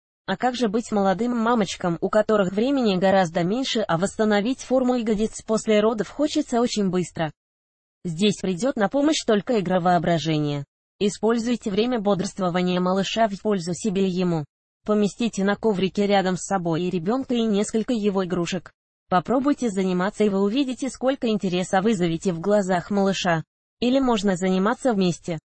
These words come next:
Вместо гантелей в качестве дополнительной нагрузки можно использовать своего кроху. И ему забавно, и маме полезно. Упражнение для похудения ягодиц за неделю. А что же делать,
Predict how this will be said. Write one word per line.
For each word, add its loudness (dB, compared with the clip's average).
Вместо 0
гантелей 0
в -12
качестве 0
дополнительной 0
нагрузки -2
можно 0
использовать -2
своего 2
кроху. -4
И 0
ему 0
забавно, 2
и 2
маме 0
полезно. 0
Упражнение 0
для 2
похудения 0
ягодиц -2
за 0
неделю. 2
А 2
что 0
же 0
делать, -2